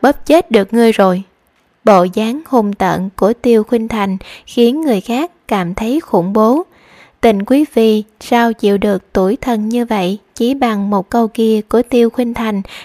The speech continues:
nàng ta sẽ liều mạng với Tiêu Khuynh Thành. Sau đó, nàng ta không còn chút thanh tĩnh nào nữa,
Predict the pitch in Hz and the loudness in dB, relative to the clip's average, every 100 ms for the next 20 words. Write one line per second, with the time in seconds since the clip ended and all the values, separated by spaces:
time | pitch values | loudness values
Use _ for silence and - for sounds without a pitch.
0 | _ 247 220 196 226 214 208 208 226 262 | _ -2 0 -2 -2 -2 -2 -2 -2 0
1 | 233 208 202 180 190 226 285 294 262 220 | 0 0 -2 -4 -4 -2 -4 0 0 0
2 | 247 233 226 214 196 - - - - - | -2 -4 -4 -4 -6 -8 -18 -20 -6 0
3 | 220 202 208 254 392 - 233 208 185 214 | 2 2 0 -2 -4 -4 -4 -2 -2 -2
4 | 208 208 254 247 240 214 196 302 339 - | -2 -4 -4 -4 -2 -4 -2 -4 -4 -6
5 | 226 202 202 180 269 247 202 190 170 240 | -4 -4 -4 -4 -4 -4 -2 -2 -2 -4